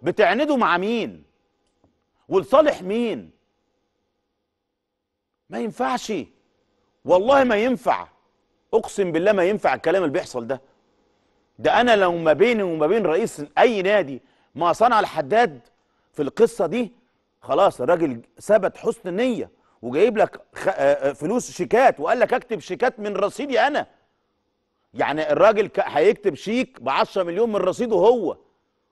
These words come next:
رصيده الشخصي اللي فلوس بتاعته. هو في ضمان اكتر من كده؟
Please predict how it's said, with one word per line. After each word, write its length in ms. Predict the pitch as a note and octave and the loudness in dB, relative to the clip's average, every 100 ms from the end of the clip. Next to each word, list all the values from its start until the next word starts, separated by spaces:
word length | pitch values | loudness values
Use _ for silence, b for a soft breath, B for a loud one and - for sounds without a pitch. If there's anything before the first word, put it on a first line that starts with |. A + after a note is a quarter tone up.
| D3 | -8
رصيده 320 | D3 A#3 A#3+ | -6 -4 -4
الشخصي 440 | - A#3+ C4 - | -2 -2 -2 -2
اللي 120 | F#3 C3 | -4 -4
فلوس 220 | G#3+ E3+ | -8 -8
بتاعته. 580 | E3 A3 A#3 - C3+ - _ _ _ _ _ - | -4 0 0 -2 -8 -10 _ _ _ _ _ 0
هو 140 | F#3 | 0
في 160 | - B3+ | 0 0
ضمان 280 | B3 B3+ C4 | 0 0 -4
اكتر 260 | - F#3+ | -4 -6
من 160 | F3 E3 | -6 -6
كده؟ 300 | G#3 F3 | -4 -4